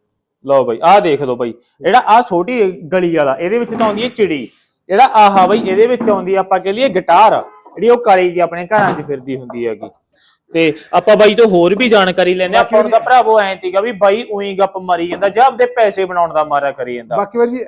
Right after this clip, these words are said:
Speaker 2: ਆਹ ਗਿਟਾਰ ਵਾਸਤੇ ਨੀਲਕੰਠ ਕੋਚਰ ਗਿਟਾਰ।
Speaker 1: ਇੱਕ ਤੋਤਾ।
Speaker 2: ਤੋਤਾ ਵੀ ਆ ਜਾਂਦਾ, ਇਹ 'ਚ ਕੋ-, ਕੋਚਰ ਵੀ ਆ ਜਾਂਦੇ ਵੀਰੇ।
Speaker 1: ਅੱਛਾ ਬਾਈ, ਕੋਚਰ
Speaker 2: ਹਾਂ,
Speaker 1: ਜਿਹੜੀ
Speaker 2: ਹਾਂ।
Speaker 1: ਉੱਲੂ ਦੀ ਪ੍ਰਜਾਤੀ ਹੈਗੀ।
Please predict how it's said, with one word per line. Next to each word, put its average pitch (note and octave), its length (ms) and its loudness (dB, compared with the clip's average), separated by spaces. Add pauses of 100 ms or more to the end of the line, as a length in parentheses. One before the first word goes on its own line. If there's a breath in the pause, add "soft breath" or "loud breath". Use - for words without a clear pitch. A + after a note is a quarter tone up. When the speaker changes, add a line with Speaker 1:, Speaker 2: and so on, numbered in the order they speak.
(240)
Speaker 2:
ਆਹ A3+ 360 0 (340)
ਗਿਟਾਰ F#3 380 0
ਵਾਸਤੇ A#3 400 2
ਨੀਲਕੰਠ G3 600 -4
ਕੋਚਰ G3+ 440 -8
ਗਿਟਾਰ। D#3+ 400 -4 (360)
Speaker 1:
ਇੱਕ E3+ 140 -4
ਤੋਤਾ। F3+ 320 -2
Speaker 2:
ਤੋਤਾ G#3 460 0
ਵੀ A3 120 4
ਆ G3+ 100 4
ਜਾਂਦਾ, E3 180 -2
ਇਹ F#3 180 -4
'ਚ A3 60 -4
ਕੋ-, A#3 280 -6 (120)
ਕੋਚਰ G#3 300 -4
ਵੀ A3+ 100 -2
ਆ G#3 100 4
ਜਾਂਦੇ F3 160 -4
ਵੀਰੇ। E3+ 180 -8
Speaker 1:
ਅੱਛਾ D#3+ 220 -4
ਬਾਈ, B2+ 180 -6 (120)
ਕੋਚਰ F#3+ 260 0
Speaker 2:
ਹਾਂ, G#3 120 2
Speaker 1:
ਜਿਹੜੀ A#3 140 2
Speaker 2:
ਹਾਂ। A#3 60 0
Speaker 1:
ਉੱਲੂ G#3 240 0
ਦੀ G#3+ 100 -2
ਪ੍ਰਜਾਤੀ F#3+ 420 -2
ਹੈਗੀ। D#3 220 -6